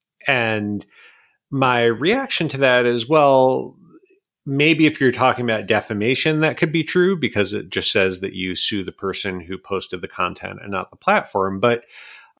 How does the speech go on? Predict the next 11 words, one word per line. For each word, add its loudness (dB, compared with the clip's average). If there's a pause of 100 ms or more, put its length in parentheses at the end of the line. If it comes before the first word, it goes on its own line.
I 0
would -2
push -2
back 0
and -4
say, 2
"Well, 2
but -6
there's 2
not 0 (1000)
a, -4